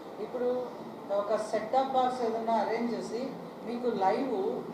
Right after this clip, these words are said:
ఆ, ప్రతిసారి లోపలికి రాకుండా లైవ్ తీసుకునే అరేంజ్‌మెంట్స్ ఏమైనా చేయడానికి నిన్న కలెక్టర్ గారు ఏం చెప్పారంటే, ఆ, వాళ్ళు ఏదో టైంకి వస్తారు, దర్శనం చేసుకుంటారు, అది, that is different. మీరేమైనా వాళ్ళకి ఎప్పుడు కావాలంటే అప్పుడు లైవ్ ఇచ్చేది,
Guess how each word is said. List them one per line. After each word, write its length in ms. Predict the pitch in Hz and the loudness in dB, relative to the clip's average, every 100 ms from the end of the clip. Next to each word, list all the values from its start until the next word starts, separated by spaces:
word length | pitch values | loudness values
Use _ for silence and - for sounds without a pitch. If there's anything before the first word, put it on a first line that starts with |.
| 190 - | -8 -4
ఆ, 160 | 175 180 | -2 -2
ప్రతిసారి 1080 | 175 196 - 254 262 262 262 269 254 233 | -2 -4 -4 -2 4 6 6 4 0 0
లోపలికి 400 | 214 220 226 233 | 2 2 2 0
రాకుండా 640 | 233 226 220 - 247 262 - - - | 2 2 0 2 4 4 0 -8 -4
లైవ్ 320 | 185 226 262 254 | 0 2 0 -4
తీసుకునే 380 | 240 - 240 | -6 -4 0
అరేంజ్‌మెంట్స్ 500 | 226 220 226 233 240 | 2 2 0 0 0
ఏమైనా 260 | 233 202 214 220 | 0 -2 -4 -4
చేయడానికి 460 | 214 220 214 240 | -4 -4 -4 -6
నిన్న 220 | 262 214 196 | -4 -4 -4
కలెక్టర్ 420 | 196 202 208 226 | -2 -2 -2 0
గారు 200 | 233 - | 0 0
ఏం 100 | - | -4
చెప్పారంటే, 640 | 220 202 180 - - 214 - - - - - - - - - - - | -4 -2 -2 -2 -6 -6 -8 -10 -14 -14 -14 -14 -14 -14 -14 -12 -6
ఆ, 80 | 175 170 | -6 0
వాళ్ళు 220 | 202 233 | 0 2
ఏదో 180 | 233 277 | 4 4
టైంకి 400 | 269 240 240 254 | 4 2 2 0
వస్తారు, 340 | 240 247 247 277 | 0 2 2 4
దర్శనం 520 | 220 214 247 262 240 | 0 -2 -4 -4 -2
చేసుకుంటారు, 520 | 233 226 226 220 220 | -4 -4 -2 0 2
అది, 240 | 254 - | 0 0
that 260 | 185 190 226 | -2 -2 0
is 100 | 233 | -2
different. 640 | 185 180 214 220 185 180 233 - - - - - | -4 -6 -4 -6 -6 -8 -8 -8 -12 -14 -14 -10
మీరేమైనా 560 | 214 269 269 262 262 277 | -4 2 4 2 0 0
వాళ్ళకి 280 | 254 240 233 | 2 2 0
ఎప్పుడు 200 | 220 247 | -2 2
కావాలంటే 400 | 247 247 247 254 | 6 6 4 0
అప్పుడు 220 | 247 226 | 2 2
లైవ్ 240 | 208 220 | 2 2
ఇచ్చేది, 500 | 240 - 233 240 233 | 0 -2 -4 -2 -4